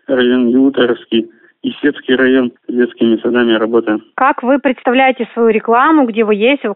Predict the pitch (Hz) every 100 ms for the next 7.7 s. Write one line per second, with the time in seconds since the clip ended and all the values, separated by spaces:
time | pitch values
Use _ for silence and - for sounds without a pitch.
0 | - 196 208 240 226 196 208 247 226 220
1 | 202 208 214 269 262 214 202 180 202 247
2 | 285 254 262 240 233 233 233 208 240 220
3 | 233 240 214 202 208 - 196 208 185 262
4 | 277 254 247 214 220 202 214 214 214 202
5 | 190 _ 160 170 180 151 - - 143 143
6 | 143 - 147 143 160 143 131 127 151 139
7 | 135 127 165 143 113 -